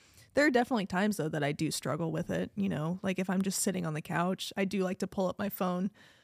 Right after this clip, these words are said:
just 'cause. But I think also for us, it's a little bit different because, you know, we,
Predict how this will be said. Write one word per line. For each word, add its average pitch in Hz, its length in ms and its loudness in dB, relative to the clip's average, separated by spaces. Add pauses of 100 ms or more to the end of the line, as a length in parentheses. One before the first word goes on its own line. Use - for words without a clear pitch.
(120)
just 196 280 4
'cause. 196 360 4
But 208 140 2
I 220 100 6
think 311 240 0
also 247 300 2
for 196 160 2
us, 220 140 2
it's 214 120 -4
a 185 40 -2
little 180 180 2
bit - 240 -2
different 160 420 0
because, 151 640 -2 (360)
you 214 120 4
know, 175 120 6
we, 170 220 0